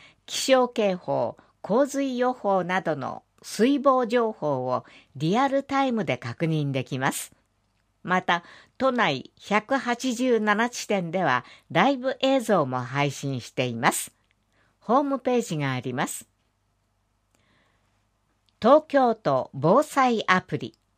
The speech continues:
災害への備えや災害時に役立つコンテンツが搭載されている防災アプリです。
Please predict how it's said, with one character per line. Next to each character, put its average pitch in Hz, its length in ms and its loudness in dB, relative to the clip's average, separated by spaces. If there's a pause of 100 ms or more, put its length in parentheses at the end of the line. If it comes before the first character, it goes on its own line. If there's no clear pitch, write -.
(1000)
災 226 320 2
害 233 300 2
へ 226 100 2
の 180 180 0
備 165 460 -2
え 147 40 -4
や 127 300 -4
災 254 300 0
害 269 260 2
時 190 160 -2
に 160 160 -2
役 165 240 2
立 226 200 2
つ - 20 -12
コ 254 180 2
ン 254 80 0
テ 170 160 2
ン 151 80 -2
ツ - 140 -10
が 131 100 0
搭 175 220 0
載 190 260 0
さ 175 160 -2
れ 170 140 2
て 151 180 0
い 151 80 0
る 135 300 -2
防 170 280 2
災 247 380 0
ア 196 100 0
プ - 140 -8
リ 123 160 -6
で 127 160 2
す。 - 200 -16